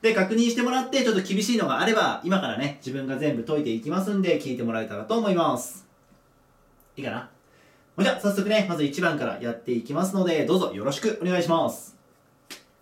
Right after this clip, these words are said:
よし、じゃあ行きましょう。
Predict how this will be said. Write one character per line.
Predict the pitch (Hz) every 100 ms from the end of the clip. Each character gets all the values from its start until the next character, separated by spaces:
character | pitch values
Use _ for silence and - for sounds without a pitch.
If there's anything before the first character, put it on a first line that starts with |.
| _ _ - _ _ _ - _ - - _ -
よ | 160
し、 | -
じ | 151
ゃ |
あ | 143
行 | -
き | -
ま | 151 151
し | - -
ょ |
う。 | 185